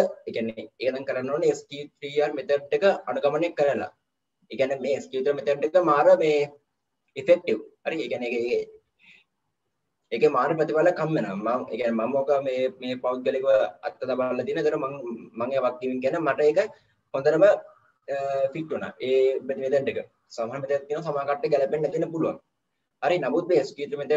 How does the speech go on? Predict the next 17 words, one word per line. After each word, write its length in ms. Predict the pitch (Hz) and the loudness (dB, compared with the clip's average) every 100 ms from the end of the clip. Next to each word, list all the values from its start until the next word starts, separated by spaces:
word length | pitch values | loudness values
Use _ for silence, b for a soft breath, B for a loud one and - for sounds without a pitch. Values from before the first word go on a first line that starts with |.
| 147 | 4
එක 140 | 170 | 4
ගොඩක් 260 | 151 143 - | 6 4 2
කෙනාට 260 | 156 180 160 | 2 4 4
ගොඩක් 220 | 156 160 | 2 0
කට්ටිය 260 | 160 190 | -6 0
ගැලපෙනවා. 380 | 160 156 135 87 - _ _ _ _ _ _ _ _ _ _ _ _ | 2 4 2 -2 -10 _ _ _ _ _ _ _ _ _ _ _ _
එතකොට 180 | 139 147 | 2 4
දැන් 240 | 147 127 123 - | 4 2 -4 -6
පොයින්ට්ස් 280 | - 123 127 | -4 -4 -2
කඩා 220 | 127 123 | 0 2
ගන්න, 200 | 131 147 | 2 0
ඊට 120 | 160 | 0
පස්සේ 200 | 147 160 | 0 0
ම-, 200 | 147 123 | -2 -4
නෑ 180 | 127 131 | -4 -2
මතක් 260 | 127 117 120 | 0 -2 0
කරගන්න. 420 | 135 139 147 185 | 2 4 4 2